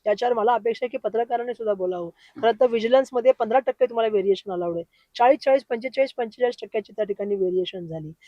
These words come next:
आणि अर्ध्या ठिकाणी काम सुरू न होता सुद्धा त्या लोकांना हजार हजार कोटीचे पैसे काही लोकांच्या अकाउंटमध्ये गेले. आज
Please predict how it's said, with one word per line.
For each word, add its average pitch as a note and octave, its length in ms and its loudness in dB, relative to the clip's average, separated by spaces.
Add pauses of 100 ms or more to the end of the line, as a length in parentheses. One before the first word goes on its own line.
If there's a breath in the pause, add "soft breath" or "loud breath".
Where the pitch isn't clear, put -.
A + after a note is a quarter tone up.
(200 soft breath)
आणि D4 360 -2 (380)
अर्ध्या A3+ 280 6
ठिकाणी C#4+ 420 0
काम C4+ 200 4
सुरू C#4 260 -4
न C4+ 60 -2
होता A#3 320 0
सुद्धा A#3 240 -2
त्या A#3 140 2
लोकांना A#3+ 480 -2
हजार G3+ 240 0
हजार A3+ 240 -2
कोटीचे G#3+ 320 -8
पैसे G#3 240 -4
काही G3+ 200 -2
लोकांच्या G3 400 -6
अकाउंटमध्ये F3 480 -8
गेले. D#3+ 240 -14 (520)
आज B3 240 0